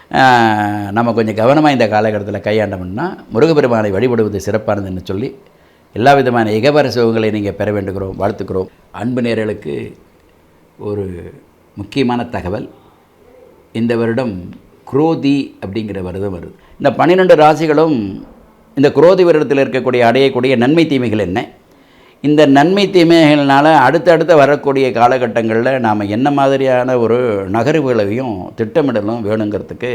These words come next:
எந்த கிரகங்கள் வலிமை பெறணும், எந்த சுவாமியை வழிபட்டால் சிறப்பாக இருக்கும் அப்படிங்கிற மாதிரியான ஒரு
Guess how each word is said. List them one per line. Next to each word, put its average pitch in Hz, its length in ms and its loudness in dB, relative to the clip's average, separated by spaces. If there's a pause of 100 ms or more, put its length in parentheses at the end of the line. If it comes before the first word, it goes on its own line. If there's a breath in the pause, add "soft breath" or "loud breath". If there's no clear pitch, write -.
(600 soft breath)
எந்த 180 400 2
கிரகங்கள் 143 580 4
வலிமை 143 420 4
பெறணும், 123 420 -2 (460 loud breath)
எந்த 180 580 4
சுவாமியை 143 520 2
வழிபட்டால் 143 760 2
சிறப்பாக 131 560 0
இருக்கும் 113 500 -2
அப்படிங்கிற 107 360 -4
மாதிரியான 104 460 -4
ஒரு 110 500 -4